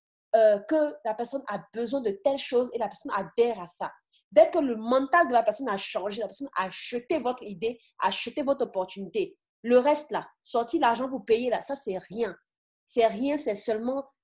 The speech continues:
euh, des, des, juste la procédure, vous comprenez ? Alors, donc, comment vendre efficacement un produit, un service, une idée, une opportunité, une vision, une idée ? Alors,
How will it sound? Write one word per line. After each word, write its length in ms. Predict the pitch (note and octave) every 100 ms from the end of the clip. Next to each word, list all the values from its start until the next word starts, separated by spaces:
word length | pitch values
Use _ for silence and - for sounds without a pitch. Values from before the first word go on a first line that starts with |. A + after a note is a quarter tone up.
| _
euh, 500 | G#3+ G3+ G3+ F#3+ F#3 F#3+
des, 380 | F#3+ A3 G3 D#3+
des, 480 | E3+ - E3+ - A3+
juste 300 | A3 C#4+ D4+
la 100 | G#3
procédure, 680 | F#3+ A3 G3+ A3 F3+ G3 D#3+
vous 60 | G#3+
comprenez ? 540 | A3 G#3 G3+ G#3+ A#3+ - _ _ _ _ _ _ - - _ _ _
Alors, 440 | - A#3 A#3 F3 - _ _ -
donc, 320 | B3+ F4+ - - _ _ _ _
comment 280 | - G#4+ G4
vendre 280 | A3+ C#4 D#4
efficacement 800 | A#3+ B3+ A#3 A3+ - A#3+ G3+ - -
un 120 | C4+
produit, 520 | - A3+ G#3+ G#3+ G#3
un 100 | A3+
service, 520 | A#3+ - G3 G3 G3 -
une 160 | C#4 B3
idée, 380 | F#3+ G#3+ F#3+ -
une 160 | C#4
opportunité, 600 | B3 A3 G#3 G#3+ G3+ G3 -
une 180 | D4+
vision, 420 | A3 G#3+ F#3+ A3 G#3+
une 180 | D#4 D4+
idée ? 420 | A3+ F3 C4 D#4 _ _ -
Alors, 540 | G3+ A3 C4 D4 D4